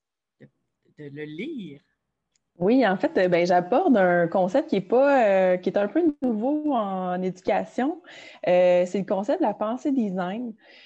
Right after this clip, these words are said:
Speaker 2: Euh, fait que, dans le fond, en gros, c'est de développer l'empathie envers les gens, euh, qui s-, qu'on, qu'on sert, si, finalement. Euh, fait que là, les enseignants pou-, peuvent, euh,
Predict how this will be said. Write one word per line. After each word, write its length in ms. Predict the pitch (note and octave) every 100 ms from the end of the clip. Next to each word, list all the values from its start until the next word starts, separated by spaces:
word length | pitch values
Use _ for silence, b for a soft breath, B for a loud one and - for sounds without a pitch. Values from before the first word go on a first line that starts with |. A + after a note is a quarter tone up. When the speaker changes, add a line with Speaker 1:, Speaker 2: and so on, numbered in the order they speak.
| B -
Speaker 2:
Euh, 260 | E3+ E3+ F3
fait 180 | F3+ F3+
que, 40 | - - _ _
dans 180 | E3+ F#3+
le 60 | F3+
fond, 400 | C#4 D4 D4 - _ _ _ _ _ -
en 180 | G3 G3
gros, 240 | G3 D4
c'est 140 | E4
de 120 | G3+ F#3
développer 520 | A3 B3+ G3 C#4+ C#4
l'empathie 720 | A3 B3+ G#3+ - _ B3 C4+ b b b -
envers 720 | G3+ G3 F#3+ G#3 A3 B3 A#3+
les 240 | G3+ F3+ F3+
gens, 440 | F#3+ G#3+ A3+ A#3 - _ _ _ F#3
euh, 800 | F#3 F3+ F3 E3+ E3+ E3+ E3+ E3 -
qui 80 |
s-, 260 | - - - -
qu'on, 580 | F#3 F3 E3+ E3 D#3+ D#3+
qu'on 180 | F#3 F3+
sert, 360 | G#3 F3+ - -
si, 180 | - E3+ -
finalement. 380 | F3 E3 E3 - b b b
Euh, 420 | F3+ E3+ E3+ E3+ E3+
fait 160 | E3+
que 80 | G3+
là, 180 | G#3+ A3 - - _ -
les 300 | F#3 F3+ F3+
enseignants 360 | F#3 F#3 G3+ A3
pou-, 240 | G#3 -
peuvent, 260 | - G3 F#3+
euh, 160 | F3+